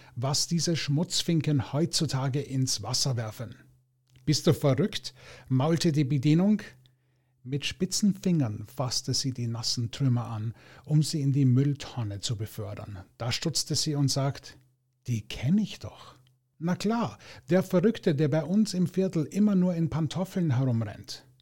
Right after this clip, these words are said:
Für den Angler war das ein gefundenes Fressen. Auf der Stelle ging er zum Wasserwirtschaftsamt und zeigte Meier an.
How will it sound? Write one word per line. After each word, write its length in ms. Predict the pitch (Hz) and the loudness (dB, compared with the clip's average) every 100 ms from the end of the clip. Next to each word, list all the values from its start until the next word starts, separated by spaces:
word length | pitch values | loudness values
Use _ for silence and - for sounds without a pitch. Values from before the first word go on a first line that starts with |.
| _ _ _ _ _ _ _ | _ _ _ _ _ _ _
Für 140 | 175 | 0
den 280 | 185 180 180 | 4 2 0
Angler 540 | 175 214 165 131 127 110 | 2 4 4 2 2 0
war 140 | 117 | -4
das 180 | 113 120 | -2 -2
ein 220 | 135 123 | 0 0
gefundenes 640 | 120 123 127 117 110 120 - | 0 -2 0 0 0 -2 -4
Fressen. 520 | 117 107 - - - - _ _ _ _ | -4 -4 -6 -8 -18 -20 _ _ _ _
Auf 200 | 139 139 | -6 -4
der 120 | - 143 | 0 0
Stelle 360 | - 165 190 | 0 0 0
ging 200 | - 165 | 0 0
er 140 | 160 131 | 0 0
zum 240 | 135 120 | 0 0
Wasserwirtschaftsamt 1120 | 123 - 143 113 156 156 143 - 131 131 143 | 0 -2 -2 -2 -4 -2 -6 -6 -6 -4 -4
und 400 | - 156 175 - | -2 -2 -2 -4
zeigte 480 | - 123 107 - 127 | -4 -4 -4 -2 4
Meier 540 | 135 104 101 98 127 117 | 4 4 -2 -4 -6 -6
an. 180 | 107 | -10